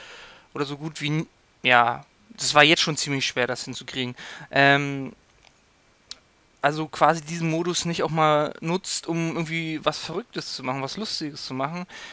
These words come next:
Es waren extrem viele, ähm, Tryhard, ähm, Decks, auf die ich getroffen bin, also, ja, Charge Your Face, ähm, Decks oder, ähm, Decks mit Alexstrasza oder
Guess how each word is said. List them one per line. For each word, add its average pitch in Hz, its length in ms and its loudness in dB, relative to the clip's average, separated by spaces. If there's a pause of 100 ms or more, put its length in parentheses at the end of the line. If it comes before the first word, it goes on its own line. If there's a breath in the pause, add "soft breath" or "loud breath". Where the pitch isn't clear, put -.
Es - 140 -12
waren 139 180 6
extrem 190 540 -2
viele, 175 480 2
ähm, 151 200 -2
Tryhard, 180 800 0
ähm, 165 460 -4 (540)
Decks, - 300 -6
auf - 180 -6
die 170 120 -10
ich - 80 -8
getroffen 160 440 -6
bin, 160 260 -2
also, 135 500 -2 (380 loud breath)
ja, 123 400 6 (120)
Charge 156 380 2
Your 135 60 -2
Face, 185 760 -2
ähm, 165 380 0
Decks 156 420 -4
oder, 139 640 4
ähm, 127 440 -4 (360)
Decks - 240 0
mit 147 320 -4
Alexstrasza 147 1120 2
oder 131 600 2